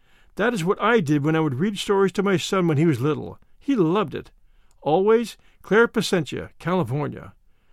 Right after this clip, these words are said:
Apple Podcast, U S. And this one, "Wonderful storytelling. John Hagedorn deserves plenty of applause. This is the best podcast ever. I absolutely love it."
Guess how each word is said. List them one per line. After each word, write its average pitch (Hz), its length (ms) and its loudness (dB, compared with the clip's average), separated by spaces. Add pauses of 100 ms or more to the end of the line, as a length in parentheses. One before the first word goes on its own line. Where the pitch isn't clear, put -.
(360)
Apple 139 220 -2
Podcast, 170 560 -2
U 139 360 -4
S. - 380 -8 (400)
And 208 200 2
this 240 180 2
one, 139 140 -2
"Wonderful 233 380 0
storytelling. 139 800 -2 (920)
John 214 260 4
Hagedorn 220 460 2
deserves 175 360 2
plenty 220 300 -2
of 214 80 -2
applause. 170 640 -2 (180)
This 226 200 -2
is 202 120 -2
the 196 80 0
best 185 420 -2
podcast 220 540 -2 (120)
ever. 151 420 -4
I - 140 -8 (100)
absolutely 196 580 -2
love 147 220 -4
it." - 160 -18